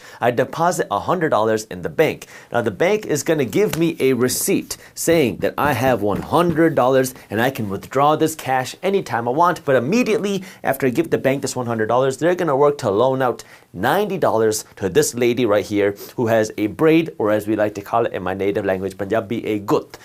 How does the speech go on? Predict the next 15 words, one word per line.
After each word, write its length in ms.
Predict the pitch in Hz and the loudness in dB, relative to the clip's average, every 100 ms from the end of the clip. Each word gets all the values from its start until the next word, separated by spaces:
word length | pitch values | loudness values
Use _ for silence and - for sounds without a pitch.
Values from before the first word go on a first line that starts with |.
| - - | -20 -4
Now 120 | 143 | -2
she 320 | 117 - 269 254 | -2 0 2 2
has 580 | - 208 220 139 113 - - - | 0 0 2 0 -2 -8 -16 -6
ninety 440 | 123 143 165 170 | -2 0 2 0
dollars 360 | 131 113 113 120 | 2 2 2 0
out 160 | 101 110 | 0 0
of 40 | |
the 60 | 110 | 0
one 140 | 104 | -2
hundred 380 | 101 151 156 151 - - | -2 0 2 0 -4 -4
that 120 | 120 | -2
I 40 | |
gave 200 | 120 113 | 0 0
the 80 | 175 | -2
bank, 320 | - 117 120 | 0 0 0